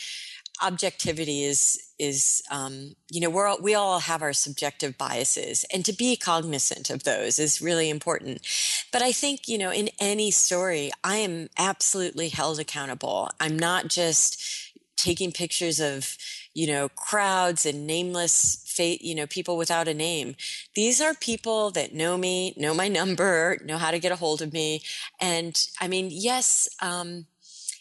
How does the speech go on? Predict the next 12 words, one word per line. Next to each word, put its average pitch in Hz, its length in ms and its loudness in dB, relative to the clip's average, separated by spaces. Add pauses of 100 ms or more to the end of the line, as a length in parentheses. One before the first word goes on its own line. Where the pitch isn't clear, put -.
(140)
there's, - 480 2
there's 202 300 4
ethics 202 440 0
involved 190 460 -2
in 170 120 -4
that 202 300 -4
too. - 500 -4 (400)
And 170 340 0 (160)
I 202 140 2
am 208 260 -2
just, - 480 2
the, 185 100 -8